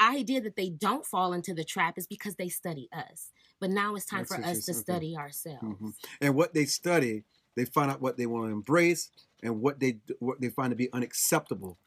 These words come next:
Speaker 2: in
Speaker 1: Right.
Speaker 2: terms of a path course that they refuse to follow 'cause they know it's detrimental, and they
Speaker 1: Sticking
Speaker 2: see
Speaker 1: to
Speaker 2: what
Speaker 1: family,
Speaker 2: result, res-,
Speaker 1: sticking to
Speaker 2: yeah.
Speaker 1: family values,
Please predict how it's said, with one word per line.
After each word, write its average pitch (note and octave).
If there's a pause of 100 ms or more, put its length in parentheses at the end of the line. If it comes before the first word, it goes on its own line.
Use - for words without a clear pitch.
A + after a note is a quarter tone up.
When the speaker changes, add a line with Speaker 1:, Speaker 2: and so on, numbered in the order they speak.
Speaker 2:
in C#3
Speaker 1:
Right. B2+
Speaker 2:
terms B2+
of G#2+
a G#2+ (200)
path C#3+
course - (220)
that B2
they B2
refuse B2
to B2+
follow B2+
'cause C3
they C#3
know C#3
it's A#2+
detrimental, C3+
and C3
they -
Speaker 1:
Sticking C#3
Speaker 2:
see F3
Speaker 1:
to E3
Speaker 2:
what E3
Speaker 1:
family, D3+
Speaker 2:
result, C#3
res-, B2+
Speaker 1:
sticking A#3+
to C#4+
Speaker 2:
yeah. A#2
Speaker 1:
family A3
values, G#3